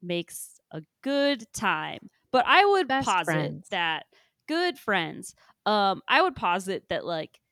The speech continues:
Speaker 1: even if someone's new training, like, nutrition, like, maybe kind of sucks and is underserving them, 'cause obviously I've coached athletes that maybe don't have, like, perfect nutrition. I got better at rock climbing when my nutrition was, like, kind of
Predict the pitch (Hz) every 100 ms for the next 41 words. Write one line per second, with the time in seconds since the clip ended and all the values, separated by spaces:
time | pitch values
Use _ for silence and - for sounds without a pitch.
0 | _ _ - 208 214 226 - 196 190 185
1 | 185 165 170 165 170 170 _ 170 180 165
2 | 170 - 170 185 170 156 147 165 143 143
3 | - - 143 135 - 143 151 - - -
4 | 170 160 - 151 156 156 156 143 156 175
5 | 175 180 190 _ 190 170 165 - 151 -
6 | 151 - 147 143 - - - 151 147 143
7 | 143 147 143 143 139 - - 143 - 147
8 | - 151 160 160 269 330 190 185 180 160
9 | 175 - 175 170 165 170 202 190 190 180
10 | 170 170 160 156 - 185 175 165